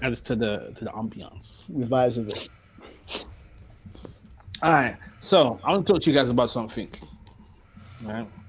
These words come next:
Speaker 1: It may seem silly, but I've actually been thinking about this for a few days now. Right? <laughs> Why is,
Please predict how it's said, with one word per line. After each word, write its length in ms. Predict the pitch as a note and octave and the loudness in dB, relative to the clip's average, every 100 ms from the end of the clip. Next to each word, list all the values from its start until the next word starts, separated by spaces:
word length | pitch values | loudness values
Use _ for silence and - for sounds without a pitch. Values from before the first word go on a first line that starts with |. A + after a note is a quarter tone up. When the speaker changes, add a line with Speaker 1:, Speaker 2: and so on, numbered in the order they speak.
| - - - - | -20 -20 -18 -2
Speaker 1:
It 80 | C3+ | 4
may 160 | F3 | 6
seem 240 | F3 F3 D3+ | 4 4 2
silly, 260 | - C#3+ | 4 4
but 120 | A#2+ B2 | 4 4
I've 80 | C3 | 2
actually 260 | D3+ - | 0 -2
been 80 | B2 | -2
thinking 160 | C3+ A#2+ | -2 -2
about 180 | A2+ A2 | -2 -2
this 120 | A2+ | -6
for 160 | - A2+ | -4 -6
a 40 | |
few 180 | - B2 | -4 -6
days 300 | A2+ G#2+ G2 | -4 -6 -8
now. 180 | F2 - - - - - - - - - - - - - - | -14 -18 -20 -20 -20 -20 -20 -20 -20 -20 -20 -20 -20 -20 -18
Right? 200 | - F#2 - - - - - - | -16 -16 -18 -20 -20 -20 -20 0
<laughs> 320 | E3+ - - | 0 0 2
Why 100 | G3 - | 4 4
is, 220 | - F3+ | 0 -2